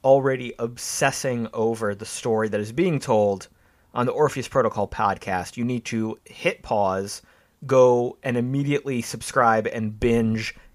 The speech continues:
every single episode of the Orpheus Protocol.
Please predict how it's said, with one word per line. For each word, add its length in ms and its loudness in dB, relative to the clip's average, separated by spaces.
every 400 2
single 440 0
episode 640 -4
of 120 6
the 80 2
Orpheus 380 0
Protocol. 640 2